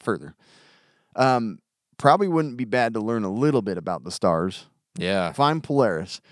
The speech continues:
Speaker 1: It's a company that makes great four-wheelers and
Speaker 2: Yeah.
Speaker 1: watercrafts.
Speaker 2: Up for Arctic Cat, okay?
Speaker 1: <laughs> Yeah.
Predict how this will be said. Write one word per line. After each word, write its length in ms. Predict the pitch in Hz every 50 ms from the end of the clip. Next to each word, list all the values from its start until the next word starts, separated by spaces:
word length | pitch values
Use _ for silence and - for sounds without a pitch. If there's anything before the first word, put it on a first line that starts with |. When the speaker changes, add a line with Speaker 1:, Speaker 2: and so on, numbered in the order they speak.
| _ -
Speaker 1:
It's 100 | - 117
a 20 |
company 380 | - - 175 156 135 156 160 147
that 80 | 120
makes 260 | 110 113 107 - -
great 300 | 120 - 165 151 147 113
four-wheelers 580 | - 160 151 147 147 147 147 143 143 143 131 135 - -
and 260 | 131 123 120 113 117
Speaker 2:
Yeah. 60 | 117 123 131 127 - 76
Speaker 1:
watercrafts. 300 | - - - 107 90 82
Speaker 2:
Up 100 | 78 - -
for 280 | - - 139 139 - -
Arctic 320 | 123 120 113 104 - -
Cat, 280 | - - 87 87 - -
okay? 280 | - - 135 123 117 110 - _
Speaker 1:
<laughs> 100 | - -
Yeah. 340 | 160 151 143 117 147 127 123